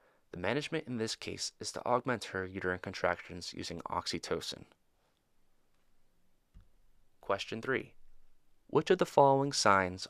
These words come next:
are consistent with an arrest of active stage of labor? A. No cervical change in two hours with Montevideo units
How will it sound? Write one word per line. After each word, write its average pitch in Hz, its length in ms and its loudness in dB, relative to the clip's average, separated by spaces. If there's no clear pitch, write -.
are 101 60 -2
consistent - 680 -4
with 90 160 -4
an 85 80 -4
arrest 92 520 2
of - 220 -6
active 95 340 -2
stage 90 260 -4
of 87 100 -6
labor? 87 360 -4
A. 104 300 0
No 110 180 6
cervical 151 440 4
change 95 560 -4
in 98 120 -12
two 135 240 0
hours 90 600 4
with 92 180 -4
Montevideo 113 680 2
units 92 480 -4